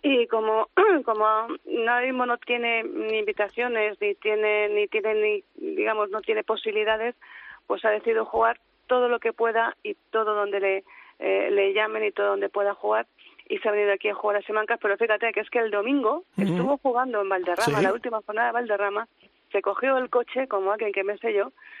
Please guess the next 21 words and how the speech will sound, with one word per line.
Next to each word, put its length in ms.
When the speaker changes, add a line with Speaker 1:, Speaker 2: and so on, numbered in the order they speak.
Speaker 1:
se 200
paró 240
en 60
Madrid, 460
descansó 460
en 80
Madrid 440
y 80
al 100
día 200
siguiente 440
estaba 440
aquí, 420
el 200
lunes, 340
en 140
el 120
Tee 140
del 160
Uno 260
para, 500